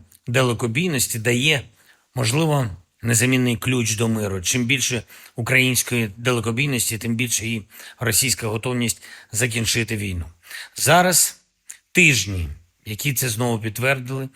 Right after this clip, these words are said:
дискусія про томагавки виявилась сильною інвестицією в дипломатію. Ми змусили Росію показати, що томагавки — це саме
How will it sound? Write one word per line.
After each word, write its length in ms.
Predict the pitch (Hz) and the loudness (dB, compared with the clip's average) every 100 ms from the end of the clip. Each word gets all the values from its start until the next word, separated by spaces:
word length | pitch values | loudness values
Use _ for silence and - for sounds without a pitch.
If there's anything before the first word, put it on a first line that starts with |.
| - - 123 | -16 -10 -2
дискусія 480 | 135 - 151 131 | 0 2 4 4
про 220 | 120 131 120 | 2 0 2
томагавки 760 | 139 135 131 135 120 - 117 | 2 4 4 2 0 -2 -4
виявилась 580 | 107 120 110 113 104 - - - - _ | -2 -2 0 0 -2 -4 -16 -20 -20 _
сильною 540 | - - 190 143 127 117 | 4 6 6 4 2 2
інвестицією 680 | 117 117 - 131 113 117 110 | 0 0 0 0 0 -2 -4
в 40 | |
дипломатію. 720 | 104 107 107 107 135 156 120 | -4 -4 -4 -2 -2 -2 -2
Ми 220 | 113 120 - - - | 0 0 -4 -12 -4
змусили 560 | 127 135 170 127 127 120 | 0 4 4 4 2 0
Росію 320 | 117 127 113 | 0 0 -2
показати, 540 | 117 117 120 127 117 | -2 -2 -2 -2 -2
що 220 | 110 113 - - - | -2 -4 -6 -10 -2
томагавки — 720 | 120 110 92 151 151 190 175 - - - | 0 0 0 -2 -2 -6 -8 -10 -20 -6
це 240 | - 185 | 0 2
саме 400 | - 170 175 | 4 4 2